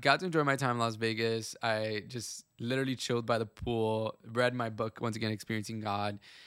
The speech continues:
and, um, got to do some meetings, and then also made some friends there too as well, which was awesome. And then from there, I went to a couple of national parks. I went to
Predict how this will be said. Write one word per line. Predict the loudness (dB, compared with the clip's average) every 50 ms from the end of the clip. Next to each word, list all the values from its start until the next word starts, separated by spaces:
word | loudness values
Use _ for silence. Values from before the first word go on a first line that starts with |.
| -20 -20 -18 _
and, | -6 -4 -2 -2 -2 -4 -6 -6
um, | -4 -2 -2 -2 -2 -2 -4 -6 -8 -8 -10 -14 -16 -18 _ -6
got | -2 -2 0 0
to | -2 -6
do | -6 -6
some | -6 -6 -6 -6
meetings, | -6 -4 -4 -4 -4 -4 -4 -6 -6 -6
and | -4 -2 -2
then | -2 0
also | 0 -2 -2 -2 -4
made | -4 -4 -4 -4
some | -6 -4
friends | -2 -2 0 0 -2 -2
there | -2 -2 -2 -2
too | -2 -4 -4 -2 -2 -2
as | -2 -4 -4
well, | -4 -4 -4 -4
which | -4 -6 -8
was | -10 -4 -2
awesome. | -2 -2 -2 -2 -6 -8 -8 -8
And | -6 -6 -6
then | -8 -6
from | -2 -2 -2 0 0
there, | 0 0 0
I | 0
went | -2 -4 -6 -6
to | -8 -10
a | -6
couple | -6 -4 -4 -4
of | -4 -2
national | -2 -2 -2 -2 -4 -6 -6
parks. | -2 0 2 2 2 0 -2 -4 -4
I |
went | -4 -4 -6 -8
to | -8 -8 -8 -8